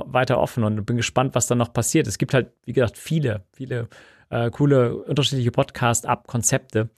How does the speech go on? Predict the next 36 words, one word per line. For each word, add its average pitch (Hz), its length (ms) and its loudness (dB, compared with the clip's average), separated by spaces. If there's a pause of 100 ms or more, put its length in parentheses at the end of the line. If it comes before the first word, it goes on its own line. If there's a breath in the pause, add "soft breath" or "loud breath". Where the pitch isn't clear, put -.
(420 soft breath)
Ähm, 107 680 0
viel 175 240 2
auch 107 240 2
mit - 440 -6
A 120 320 2
I 131 80 4
und 117 160 2
Zeug 123 280 4
und 113 100 2
Transkription 147 800 2
und, 120 180 0
und, 113 180 -2
und, 117 220 -6 (160)
nicht 117 160 -8
wahr? 139 260 2
Und, 127 140 -4
und, 135 160 -8
und 117 220 -4
Sachen 143 260 0
sich 135 220 -2
merken 131 360 2
und 117 120 -2
so 107 80 -6
weiter. 113 200 2
Aber 107 140 0
Apples 131 280 0
Podca-, - 440 -2
Podcast-App 143 460 0
ist, - 240 -10
ist - 240 -18
sehr 143 240 2
solide, 135 320 4
muss 95 180 0
ich 95 140 -4
sagen, 104 260 -2
und 104 160 -6